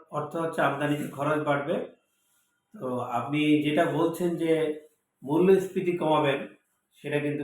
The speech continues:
মূল্যস্ফীতি কমানোর ক্ষেত্রে একটা চ্যালেঞ্জ হবে যদি আপনি বাণিজ্যিক আগাম কর বাড়িয়ে দেন। সেই কাজটি কিন্তু করা হয়েছে। করমুক্ত আয়ের সীমা বাড়ানো হবে বলা হয়েছিল,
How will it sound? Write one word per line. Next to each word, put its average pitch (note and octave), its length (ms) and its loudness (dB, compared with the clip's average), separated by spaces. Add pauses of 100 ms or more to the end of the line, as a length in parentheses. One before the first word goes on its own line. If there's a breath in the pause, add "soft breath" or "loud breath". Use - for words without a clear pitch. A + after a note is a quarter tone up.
মূল্যস্ফীতি C3+ 520 -8 (100)
কমানোর B2+ 400 -4
ক্ষেত্রে B2 280 -10 (100)
একটা A#2+ 140 -10 (100)
চ্যালেঞ্জ D3 400 0
হবে A#2+ 140 -6 (100)
যদি B2 160 -6
আপনি A#2 180 -8 (120)
বাণিজ্যিক C#3+ 440 -4 (200)
আগাম D3 280 2
কর C3 100 -4 (140)
বাড়িয়ে A2+ 320 -6
দেন। F#2+ 140 -18 (420)
সেই D#3+ 160 -12
কাজটি D#3+ 200 -2
কিন্তু D3+ 200 -4
করা C3+ 220 0
হয়েছে। - 260 -12 (800)
করমুক্ত F3+ 380 4
আয়ের F#3 260 6
সীমা F#3 180 2
বাড়ানো F3+ 340 8
হবে F3 140 6
বলা E3 260 8
হয়েছিল, F3 300 6